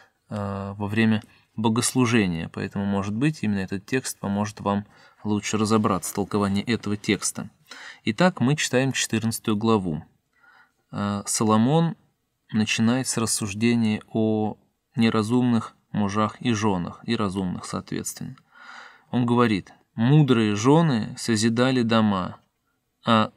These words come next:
глупые, глупая разрушала своими руками. Ходящий право боится Господа, а искривляющий пути свои будет обесчещен.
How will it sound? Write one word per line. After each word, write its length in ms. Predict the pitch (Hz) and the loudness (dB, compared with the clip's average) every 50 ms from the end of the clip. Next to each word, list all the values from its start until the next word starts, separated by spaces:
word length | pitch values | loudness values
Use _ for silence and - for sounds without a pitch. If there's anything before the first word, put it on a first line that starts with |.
| _ | _
глупые, 640 | 117 120 113 120 135 160 170 156 - 123 113 101 92 - | -6 -4 0 2 4 4 4 2 0 0 0 0 0 -2
глупая 600 | - 110 113 127 151 165 156 - 117 104 95 87 - - | -2 0 4 4 4 4 4 2 2 2 0 -2 -4 -4
разрушала 880 | 113 110 117 107 110 123 120 113 - - 139 139 143 135 113 95 - - _ _ _ _ | -2 -2 0 0 0 0 0 0 2 2 4 4 4 4 2 0 -2 -6 _ _ _ _
своими 460 | - - - 110 110 113 120 123 120 | -8 -4 0 2 4 4 4 4 4
руками. 600 | 117 113 110 - - 107 95 92 87 - 110 113 - _ _ _ _ _ _ - - - - - | 2 0 0 -2 -2 -2 -2 -2 -4 -6 -10 -12 -16 _ _ _ _ _ _ -20 -20 -20 -20 -14
Ходящий 600 | - - 120 120 123 143 147 135 - - - 117 | -2 2 2 4 6 6 4 4 4 2 0 0
право 560 | - - 123 139 151 160 147 120 98 80 - - - - - _ _ | 0 2 2 4 4 4 4 2 0 -2 -4 -8 -16 -20 -20 _ _
боится 580 | 107 104 113 110 117 139 151 - - - 139 | -2 2 4 4 4 4 2 0 0 0 2
Господа, 640 | 135 127 127 120 117 - - - 90 82 87 85 - - _ _ _ _ _ _ _ _ _ _ _ _ | 2 4 4 2 2 0 -2 -4 -4 -4 -4 -6 -10 -14 _ _ _ _ _ _ _ _ _ _ _ _
а 120 | - 120 117 | 0 2 2
искривляющий 920 | 139 127 - - 127 120 120 120 131 147 156 165 160 143 - - - 127 | 2 2 0 0 2 2 4 4 4 4 4 4 2 2 0 0 0 0
пути 400 | 110 - - 117 - - 120 117 | 0 2 0 -2 0 2 2 4
свои 520 | 104 - - 104 101 95 90 85 85 - - _ _ _ _ _ _ - | 4 2 0 -2 -2 -2 -2 -4 -6 -8 -12 _ _ _ _ _ _ -2
будет 440 | 107 117 135 139 131 127 123 - | 2 4 4 6 6 4 2 2
обесчещен. 960 | 123 127 127 127 123 - - - - 117 98 85 - - - - 85 - 110 | 0 0 2 2 2 2 2 4 4 4 4 2 0 -2 -4 -4 -8 -10 -12